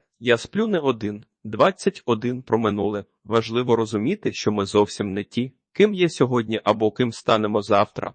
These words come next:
Ми такі, якими ми були вчора. Двадцять два. Про сім'ю. Левову частку свого часу і уваги я приділяю любові. І єдина людина, яку я люблю, моя дружина. У мене дев'ять вісім. Мозку зайнято думками про неї.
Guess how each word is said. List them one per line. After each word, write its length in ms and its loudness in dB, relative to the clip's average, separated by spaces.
Ми 160 0
такі, 500 -4
якими 420 0
ми 160 -2
були 260 -2
вчора. 520 0
Двадцять 560 0
два. 260 4
Про 180 -4
сім'ю. 460 -6
Левову 460 2
частку 480 -2
свого 360 -4
часу 540 -2
і 80 -8
уваги 480 0
я 100 0
приділяю 640 -2
любові. 520 -2
І 100 -2
єдина 420 0
людина, 420 -4
яку 360 -2
я 160 0
люблю, 440 -6
моя 280 2
дружина. 680 -4
У 100 -2
мене 280 0
дев'ять 480 0
вісім. 460 -10
Мозку 380 0
зайнято 480 0
думками 500 0
про 200 -2
неї. 400 -4